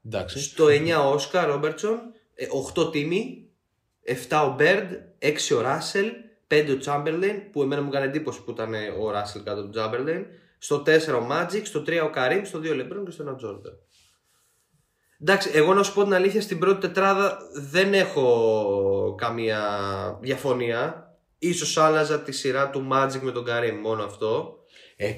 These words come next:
Speaker 1: βάλε και ένα, ε, στο έντεκα ήταν ο Σακίλ.
Speaker 2: Ε, δεν,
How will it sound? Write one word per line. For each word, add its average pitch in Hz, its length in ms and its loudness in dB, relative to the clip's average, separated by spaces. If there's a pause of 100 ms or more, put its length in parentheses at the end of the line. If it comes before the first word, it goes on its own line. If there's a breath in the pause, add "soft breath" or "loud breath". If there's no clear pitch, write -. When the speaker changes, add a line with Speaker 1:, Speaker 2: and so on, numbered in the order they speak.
(180)
Speaker 1:
βάλε 131 280 2
και - 120 -6
ένα, 98 440 -4 (180)
ε, - 40 -6
στο - 160 -4
έντεκα 123 220 -2
ήταν 131 120 -6
ο 131 40 -6
Σακίλ. 107 420 -6
Speaker 2:
Ε, 80 80 -10 (560)
δεν, 151 480 2